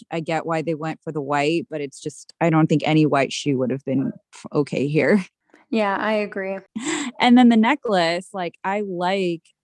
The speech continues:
Speaker 1: a chunky chain gold necklace like that too. I own far too many of them.
Speaker 2: <laughs>
Speaker 1: It's just like, she just threw it on here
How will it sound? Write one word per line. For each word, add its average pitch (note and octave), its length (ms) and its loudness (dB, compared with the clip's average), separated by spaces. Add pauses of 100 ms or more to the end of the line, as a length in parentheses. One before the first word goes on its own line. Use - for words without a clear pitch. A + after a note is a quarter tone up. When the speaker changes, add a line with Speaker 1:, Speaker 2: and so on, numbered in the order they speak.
Speaker 1:
a F3+ 180 -6
chunky E3+ 880 2 (560)
chain F3 800 -2 (220)
gold D#3 440 2
necklace D#3+ 500 -4
like D3 240 -8
that C#3+ 340 0
too. E3 520 2 (400)
I F3 200 0 (100)
own F3 600 -4 (420)
far A3+ 220 -4
too F#3 180 -10
many F#3+ 240 -4
of D3+ 160 -8
them. D3 420 -6 (420)
Speaker 2:
<laughs> C#4 80 -8 (340)
Speaker 1:
It's A3 280 -2
just A#3+ 380 -4
like, A#3+ 400 0
she - 240 -10
just A#3 320 -8
threw A3 260 6
it G#3+ 80 6
on G#3+ 220 4
here F3 640 2